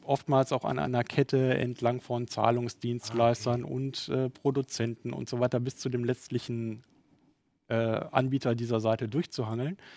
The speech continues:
Speaker 1: Und dann ist noch lange nicht gesagt, ob der dann auch das Geld zurückbezahlt.
Speaker 2: Ja, das Schlimme ist ja, dass die Provider ja sogar davon profitieren, weil sie ja
Speaker 1: Mhm.
Speaker 2: einen Anteil davon behalten dürfen.
Speaker 1: Ja,
Speaker 2: Dann
Speaker 1: also das
Speaker 2: haben
Speaker 1: Thema
Speaker 2: die
Speaker 1: ist
Speaker 2: natürlich
Speaker 1: auch
Speaker 2: wenig Interesse dran, dass
Speaker 1: das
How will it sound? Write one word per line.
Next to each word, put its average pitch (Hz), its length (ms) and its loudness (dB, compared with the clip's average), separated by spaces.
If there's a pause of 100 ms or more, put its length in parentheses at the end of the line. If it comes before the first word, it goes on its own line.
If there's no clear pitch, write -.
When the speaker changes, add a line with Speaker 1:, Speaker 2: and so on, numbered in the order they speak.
(400)
Speaker 1:
Und 123 320 -4
dann 123 140 6
ist 139 160 -4
noch 131 100 0
lange 135 220 0
nicht 135 120 -4
gesagt, 123 420 2
ob - 180 -10
der 120 160 2
dann 123 160 0
auch 104 140 -6
das - 200 -6
Geld 110 220 -2
zurückbezahlt. 104 840 -8 (400)
Speaker 2:
Ja, 117 140 2
das 107 100 -2
Schlimme 131 240 -2
ist 120 120 -2
ja, 120 120 2
dass 107 180 0
die 113 120 -6
Provider 107 480 -2
ja 101 120 -2
sogar 104 200 -4
davon 101 260 -8
profitieren, 113 600 -12
weil 90 140 -6
sie 92 100 -6
ja 156 220 -2
Speaker 1:
Mhm. - 280 -10
Speaker 2:
einen 104 280 -8
Anteil 104 440 0
davon 104 560 -6 (640)
behalten 120 380 -2
dürfen. 87 460 -4
Speaker 1:
Ja, 202 140 6
Speaker 2:
Dann - 80 6
Speaker 1:
also 139 140 2
das 143 140 4
Speaker 2:
haben 220 80 2
Speaker 1:
Thema 202 120 8
Speaker 2:
die 196 80 4
Speaker 1:
ist 165 40 6
Speaker 2:
natürlich 113 200 2
Speaker 1:
auch - 40 0
Speaker 2:
wenig 123 220 0
Interesse 117 340 -4
dran, 92 320 -6
dass 92 140 -6
Speaker 1:
das - 260 -4